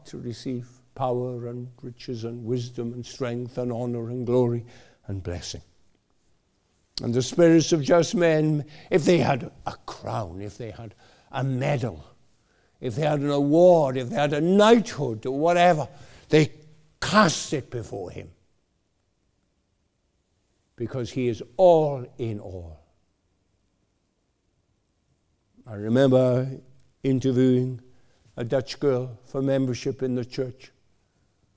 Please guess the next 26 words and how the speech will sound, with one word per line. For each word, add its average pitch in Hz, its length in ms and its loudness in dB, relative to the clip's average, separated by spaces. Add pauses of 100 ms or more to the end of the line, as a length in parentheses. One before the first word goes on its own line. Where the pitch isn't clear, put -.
(140)
and 139 140 -2
asking 143 460 -2
her 139 420 0
the 120 260 -8 (1300)
sixty-four 127 720 -6
thousand 127 720 -4 (1040)
dollar 123 300 0
question. 131 560 -6 (3000)
When 123 180 -4
you 117 100 -2
stand 135 340 -2
before 123 320 -2
God 123 360 0
and 120 160 -6
God 123 200 -2
says 127 340 -6
to 131 100 -6
you, 127 400 -4 (1120)
"Why 147 180 0
should 139 220 -2
I 123 140 0
let 127 320 -2
you 135 120 -2
into 131 220 -2
my 131 200 -4
heaven?" 127 340 -8